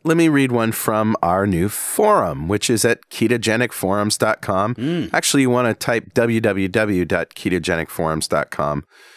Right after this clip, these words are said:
Speaker 1: This is a discourse forum.
Speaker 2: Mm-hmm.
Speaker 1: That's the name of the software we're using.
Speaker 2: Yeah.
Speaker 1: And, uh,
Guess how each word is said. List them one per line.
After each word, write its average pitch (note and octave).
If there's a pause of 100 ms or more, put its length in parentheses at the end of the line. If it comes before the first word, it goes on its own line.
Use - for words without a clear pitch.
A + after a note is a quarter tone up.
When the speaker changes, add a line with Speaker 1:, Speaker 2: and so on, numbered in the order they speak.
(300)
Speaker 1:
This -
is F2
a D2+ (100)
discourse -
forum. F#2 (180)
Speaker 2:
Mm-hmm. G#2+
Speaker 1:
That's F#2
the -
name F2+
of E2+
the D#2+
software F#2+
we're F2+
using. G2+ (320)
Speaker 2:
Yeah. A#2 (320)
Speaker 1:
And, B2
uh, B2